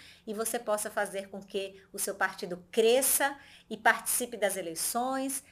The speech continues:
e lance mais e mais candidatos, e se estruture como uma boa e elogiável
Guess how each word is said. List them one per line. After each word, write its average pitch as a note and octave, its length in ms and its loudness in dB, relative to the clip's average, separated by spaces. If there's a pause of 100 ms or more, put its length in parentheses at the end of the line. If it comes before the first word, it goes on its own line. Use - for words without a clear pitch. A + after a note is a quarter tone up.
e A3+ 80 -6
lance A3+ 380 2
mais G3+ 320 -2
e F#3 60 -10
mais F3+ 260 -6
candidatos, G3 840 -6 (200)
e G#3 80 -6
se G#3 200 0
estruture G3 840 -6 (160)
como G#3 240 -2
uma A3 140 -4
boa F3+ 500 -2 (320)
e G3+ 480 -6 (300)
elogiável F3 840 -4